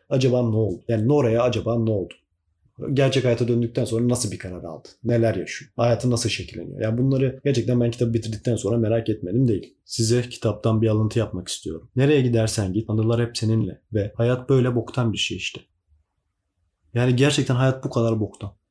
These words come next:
Yani geçmişimizden kurtulamayız. Bu tarz cümleleri çok seviyorum ya. Hani nasıl anlatsam, yüzünüze tokat gibi geliyor ya.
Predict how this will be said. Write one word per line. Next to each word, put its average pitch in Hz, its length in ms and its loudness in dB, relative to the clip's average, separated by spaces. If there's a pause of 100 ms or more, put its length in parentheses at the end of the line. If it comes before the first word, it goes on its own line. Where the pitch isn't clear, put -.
(320)
Yani 113 180 0
geçmişimizden 123 720 2
kurtulamayız. - 680 -4 (140)
Bu 151 100 -2
tarz 151 240 0
cümleleri 139 420 2
çok 120 200 -2
seviyorum 95 420 0
ya. 95 220 -8 (300)
Hani 110 200 2
nasıl 127 220 2
anlatsam, 113 520 0 (200)
yüzünüze 131 720 2
tokat - 440 -4
gibi 113 180 2
geliyor 113 380 0
ya. - 100 -16